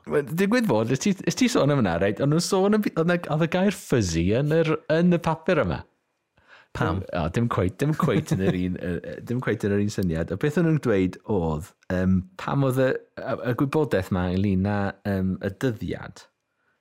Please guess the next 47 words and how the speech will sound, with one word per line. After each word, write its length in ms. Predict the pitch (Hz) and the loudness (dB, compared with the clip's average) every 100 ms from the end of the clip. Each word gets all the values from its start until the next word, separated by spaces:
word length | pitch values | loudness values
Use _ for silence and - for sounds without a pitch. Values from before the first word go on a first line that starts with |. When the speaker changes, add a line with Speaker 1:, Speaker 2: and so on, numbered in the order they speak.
| - | -8
Speaker 1:
yy, 220 | 92 92 - - - _ - | -4 -2 -4 -12 -20 _ -10
so 220 | - 90 90 | -2 0 0
yn 160 | 104 104 | 2 2
union 320 | 101 104 101 - - - | 2 2 -2 -8 -18 -8
pa 140 | 120 101 104 | -4 -2 0
era 380 | 101 87 78 80 - - - | 0 0 0 -4 -6 -10 -10
a, 140 | 92 - 87 | -10 -8 -8
a 60 | 87 _ | -10 _
pa 140 | - 104 | -8 -2
gyfnod 400 | 113 95 80 80 | 0 0 -2 -2
a 80 | - | -2
pa 140 | 87 | -2
ddyddiad 480 | 87 92 78 73 80 | 0 0 0 -4 -2
oedd, 160 | 80 - 85 | -4 -6 -6
oedd 160 | 80 | -6
y, 60 | 80 _ _ _ - | -8 _ _ _ -10
oedd 140 | 80 | -6
y, 20 | 82 - | -6 -6
oedd 160 | 76 82 | -8 -6
yr 80 | 62 | -6
sgrifau 480 | 64 - 90 76 69 | -8 -2 -2 -2 -4
'ma'n 160 | - 73 | -6 -4
dod 80 | 73 | -4
mewn, 240 | - 73 82 - - - _ _ - | -4 -8 -14 -18 -20 -20 _ _ -10
yn 80 | 87 | -6
y, 80 | 87 90 | -4 -4
yn 140 | 87 | -6
y, 20 | 82 87 | -6 -6
yn 80 | 82 | -4
y 80 | |
ground 300 | 90 87 90 - | -2 -2 -2 -2
truth, 240 | 85 - | -4 -2
yn 80 | 78 | -6
y 60 | - | -2
gwir, 400 | 92 71 67 - | 0 0 -4 -4
os 80 | |
Speaker 2:
Ie. 80 | 107 | -2
Speaker 1:
lici 160 | 98 87 | -2 -4
di. 140 | - - - - - | -12 -18 -20 -18 -2
Yym, 160 | 113 98 - | 2 2 2
oedd 160 | 98 | 0
'na, 140 | 95 95 85 | 2 2 0
oedd 160 | 98 | -2
'na 160 | 95 104 | 0 0
anelwig 480 | 104 92 87 90 80 | 0 0 0 0 -2
yn 80 | 76 | -4
rhai 160 | 78 | -4